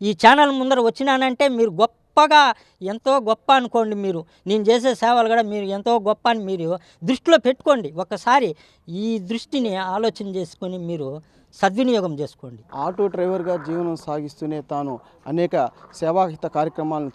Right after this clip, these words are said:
Speaker 2: చేస్తున్నానని చెప్పి కూడా ఆయన చెప్తున్నారు. అంటే పూర్తిగా తన ఆటోని మొబైల్ ఆటోని కూడా అంటే గార్డెన్ ఆటోగా కూడా మార్చేశారు. అంటే చెట్లను పెంచడం, పెంచండి, పర్యావరణాన్ని కాపాడండి, ఆరోగ్యమే మహాభాగ్యము, ట్రాఫిక్ నిబంధనలు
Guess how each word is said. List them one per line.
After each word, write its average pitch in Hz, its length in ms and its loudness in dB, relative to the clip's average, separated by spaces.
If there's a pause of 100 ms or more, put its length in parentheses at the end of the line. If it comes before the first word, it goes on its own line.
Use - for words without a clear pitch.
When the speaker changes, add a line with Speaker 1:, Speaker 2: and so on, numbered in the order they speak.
Speaker 2:
చేస్తున్నానని 151 480 -6
చెప్పి 151 240 -10
కూడా 151 140 -4
ఆయన 139 100 -6
చెప్తున్నారు. 151 460 -8
అంటే 185 280 -6
పూర్తిగా 160 400 -6
తన 156 180 -6
ఆటోని 151 380 -4
మొబైల్ 151 380 -2
ఆటోని 160 360 -4
కూడా 147 140 -4
అంటే - 440 -10
గార్డెన్ 160 420 -2
ఆటోగా 160 400 -2
కూడా 160 140 -4
మార్చేశారు. 147 580 -6
అంటే 180 180 -8
చెట్లను 170 460 -10
పెంచడం, 160 440 -10 (480)
పెంచండి, 160 440 -6
పర్యావరణాన్ని 180 680 -2
కాపాడండి, 151 520 -6
ఆరోగ్యమే 170 600 -4
మహాభాగ్యము, 151 800 -8
ట్రాఫిక్ 175 460 -8
నిబంధనలు 156 340 -6